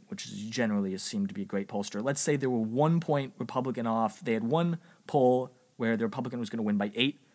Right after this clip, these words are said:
and when, when the, when the Republican was gonna win by ten. Uh, and the Republican won by eleven. So you'd say that the mean reverted bias was one point five points more Democratic than it should have been,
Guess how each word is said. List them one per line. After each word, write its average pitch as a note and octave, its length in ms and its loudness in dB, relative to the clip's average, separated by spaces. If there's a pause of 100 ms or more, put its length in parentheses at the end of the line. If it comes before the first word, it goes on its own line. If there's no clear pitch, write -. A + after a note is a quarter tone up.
(220)
and A#2 180 -2
when, A#2+ 340 -2
when A#2 180 -2
the, A2 360 -2
when A2 240 -2
the G#2+ 80 0
Republican G#2+ 440 -4
was G#2+ 100 -6
gonna G#2 160 -2
win G#2 160 2
by G2 140 0
ten. F#2+ 400 -4 (460)
Uh, B2 60 -2
and A2 140 2
the G#2+ 60 0
Republican A#2 680 0 (320)
won A2 240 2
by G#2+ 460 2 (260)
eleven. G#2+ 440 2 (300)
So - 160 -4
you'd A#2+ 160 2
say C#3+ 100 0
that C3 80 -4
the C3 80 -2
mean C3+ 200 -2
reverted C3 280 -2
bias A2+ 300 2
was A2 120 -6
one A#2 260 2
point A#2+ 240 -2
five A2 300 2
points A2 300 -2
more A2 160 0
Democratic G2+ 640 -2
than G2+ 140 0
it F2+ 100 -8
should G#2 160 -6
have F2 100 -12
been, A#2+ 160 -14